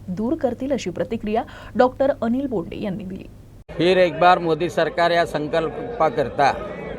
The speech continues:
Speaker 2: आज, अ, महायुतीचा मेळावा, ज्यामध्ये राष्ट्रवादी काँग्रेस, शिवसेना, भारतीय जनता पक्ष, प्रहार, स्वाभिमानी, अ, रिपब्लिकन पार्टी, सर्वजण होते.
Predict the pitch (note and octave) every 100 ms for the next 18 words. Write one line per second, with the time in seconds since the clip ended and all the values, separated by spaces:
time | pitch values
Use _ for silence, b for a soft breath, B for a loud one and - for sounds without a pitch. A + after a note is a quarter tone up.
0 | - - - - - - - - D3+ F3+
1 | F3 F#3+ F#3 F#3 F3+ E3+ - - D3 C#3+
2 | D3+ F#3 G3+ F#3 E3 F3+ D#3 F#3 E3 D#3
3 | D3 C#3+ G2 E2+ - - - - - C#3+
4 | D#3+ F3 D#3+ D3+ - E3 E3 D#3 D3+ D3
5 | D3+ D3+ C3+ D3+ C#3 - C#3+ C#3+ C#3+ B2+
6 | B2 D3+ C#3 C3+ C3+ C#3 C#3+ - - C#3
7 | C#3 - - - - - - - - D3+
8 | D3 D#3 D#3 D3 - - - - - -
9 | D3+ D3+ D#3+ D#3 D#3 D#3 D3+ C3+ - -
10 | - - - - - C#3+ D3 D3+ D#3 D#3+
11 | D#3 D#3+ D#3 D#3 C#3+ C#3 D#3+ - E3+ F#3+
12 | F#3 D3+ A#2+ -